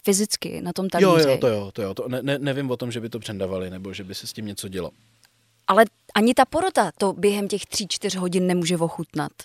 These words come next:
Speaker 1: protože si to nějak nazdobil a tak to tam musíš odnést.
Speaker 2: No,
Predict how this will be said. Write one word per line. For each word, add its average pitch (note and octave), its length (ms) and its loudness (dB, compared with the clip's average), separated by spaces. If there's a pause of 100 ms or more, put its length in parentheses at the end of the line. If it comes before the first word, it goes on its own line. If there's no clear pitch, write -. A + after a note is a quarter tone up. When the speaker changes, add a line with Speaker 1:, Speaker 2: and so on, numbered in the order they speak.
(380)
Speaker 1:
protože F#3+ 360 2
si G#3 120 2
to - 80 -4
nějak G3+ 260 6
nazdobil F#3+ 540 4
a G3 80 -2 (140)
tak - 180 4
to F#3+ 100 -2
tam F#3+ 160 0
musíš G3 500 -4
odnést. F#3+ 460 -4
Speaker 2:
No, G2 140 -4